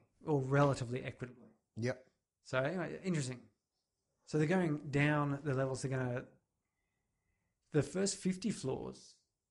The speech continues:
Speaker 1: they're, every other level will get food.
Speaker 2: Mm.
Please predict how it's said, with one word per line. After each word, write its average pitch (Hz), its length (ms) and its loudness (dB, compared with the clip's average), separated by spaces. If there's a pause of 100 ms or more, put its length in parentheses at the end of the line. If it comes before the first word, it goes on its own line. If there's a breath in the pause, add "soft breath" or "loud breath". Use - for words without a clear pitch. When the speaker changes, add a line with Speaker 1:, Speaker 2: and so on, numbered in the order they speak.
(220)
Speaker 1:
they're, 135 580 2 (680)
every 143 280 2
other 139 200 0
level 120 360 -6 (160)
will 131 120 -6
get 131 180 -8
food. - 240 -12 (480)
Speaker 2:
Mm. 104 300 -6